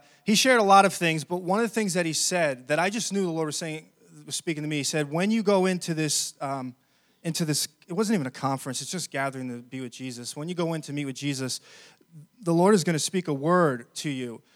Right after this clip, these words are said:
that's gonna be for the next season. It's gonna lead you into the next season, um, for this, for what you're doing." And he didn't know. He said, "I see a pastor's heart." He didn't even know I was pastoring. He was sharing all these things, but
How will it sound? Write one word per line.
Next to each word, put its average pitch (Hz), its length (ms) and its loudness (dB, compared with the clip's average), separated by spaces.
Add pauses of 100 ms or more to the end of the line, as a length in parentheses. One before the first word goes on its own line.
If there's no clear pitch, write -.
(160)
that's 151 220 -2
gonna 160 180 -4
be 165 340 0
for 143 560 0 (120)
the 143 80 -4
next 160 240 -2
season. 175 500 -2
It's - 100 -8
gonna 151 140 -2
lead 160 240 0
you - 20 -4
into 151 140 -8
the 151 80 -6
next 151 160 -4
season, 143 500 -6 (400)
um, 143 220 -4
for 165 260 -2
this, 151 420 0 (200)
for 175 140 -2
what 190 180 2
you're 180 100 0
doing." 131 420 0
And 156 80 -4
he 214 60 0
didn't 226 180 2
know. 175 180 6
He 156 80 4
said, 170 180 0
"I 170 60 6
see 190 140 0
a 170 60 2
pastor's 165 420 0
heart." 156 180 2
He 170 60 0
didn't 170 100 2
even 160 40 0
know 156 100 2
I 147 80 0
was 139 100 -6
pastoring. 151 480 -2
He 147 80 -2
was 143 160 -8 (220)
sharing 165 280 0
all 156 80 2
these 151 180 0
things, 151 260 0
but 147 200 0